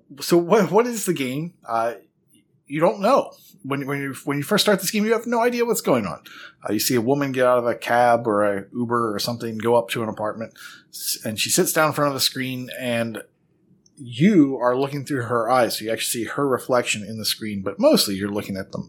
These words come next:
the monitor there. And the first thing she does is she goes to this application, she types in a search term. Uh, the search term is love, and a couple video results come up.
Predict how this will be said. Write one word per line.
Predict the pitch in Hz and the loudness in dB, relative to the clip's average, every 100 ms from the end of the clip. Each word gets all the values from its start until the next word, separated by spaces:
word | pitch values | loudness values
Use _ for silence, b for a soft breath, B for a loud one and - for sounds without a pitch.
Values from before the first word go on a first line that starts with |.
| - | -12
the | 107 | -4
monitor | 101 101 95 98 - | -2 -2 -4 -8 -8
there. | - - B B B B - | -8 -8 B B B B -6
And | 113 117 | -4 0
the | |
first | 196 - | 2 4
thing | 175 | 2
she | - | 2
does | 147 131 135 | 2 0 0
is | |
she | - 123 | -4 -2
goes | 123 - | -4 -4
to | |
this | 113 | -2
application, | 117 117 113 117 110 - 107 | 0 0 -2 -6 -6 -6 -6
she | - | -6
types | - 117 113 | -4 -4 -4
in | |
a | 107 | -2
search | - 180 - | 0 0 0
term. | 156 143 143 B B B _ | 0 0 -2 B B B _
Uh, | 98 98 | -6 -2
the | |
search | - 147 - | 0 0 0
term | 135 110 | 0 -2
is | 92 | -4
love, | 110 147 156 156 - _ _ - | 2 4 4 0 -10 _ _ -14
and | 113 | -12
a | 113 | -6
couple | 139 127 | -6 -4
video | 110 110 113 | -6 -4 -4
results | 107 101 104 - | -2 -2 -2 -4
come | - 92 71 | -8 -8 -8
up. | - | -8